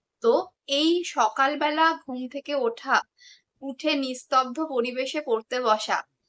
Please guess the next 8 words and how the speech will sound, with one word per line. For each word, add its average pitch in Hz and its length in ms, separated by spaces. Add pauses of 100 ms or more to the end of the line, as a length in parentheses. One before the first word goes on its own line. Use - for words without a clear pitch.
(160)
এই 339 240
জিনিসটাই 285 600
তো 339 140
আমাদেরকে 277 540
শিখিয়েছেন 294 720 (120)
আমাদের 240 400
বাড়ির 226 400
বড়রা। 196 460